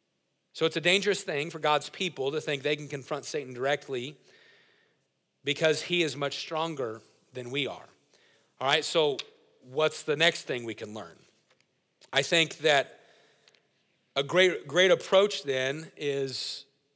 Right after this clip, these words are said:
well, looking at, at what Ju-, what, uh, uh, Michael did. What Michael did, this is a great repro-, a great approach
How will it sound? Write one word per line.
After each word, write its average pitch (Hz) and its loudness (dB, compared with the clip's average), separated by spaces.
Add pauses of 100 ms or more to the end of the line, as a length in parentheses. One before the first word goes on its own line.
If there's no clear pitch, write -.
(400)
well, 147 2
looking 175 0
at, 120 -6
at 131 -2
what 127 -4
Ju-, 151 -4
what, 135 -2
uh, 131 0
uh, 117 -4
Michael 147 0
did. 117 -10 (760)
What 160 -2
Michael 180 6
did, 151 4
this 190 2
is 196 -2
a 175 2
great 170 2
repro-, 202 -4
a 156 -6
great 165 4
approach 143 -4